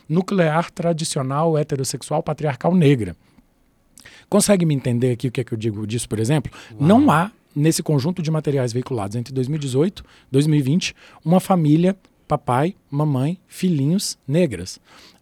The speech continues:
Speaker 1: As famílias negras representadas sempre são representadas com a ausência de uma dessas figuras. Ou é o pai,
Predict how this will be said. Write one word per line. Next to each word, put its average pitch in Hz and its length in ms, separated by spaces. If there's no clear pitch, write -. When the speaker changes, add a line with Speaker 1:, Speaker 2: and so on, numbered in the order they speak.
Speaker 1:
As 180 240
famílias 175 800
negras 135 520
representadas 120 840
sempre 196 480
são 175 380
representadas 156 800
com 180 140
a 185 60
ausência 180 500
de 117 80
uma 131 80
dessas 131 260
figuras. 107 540
Ou 190 220
é 117 160
o 131 120
pai, 127 340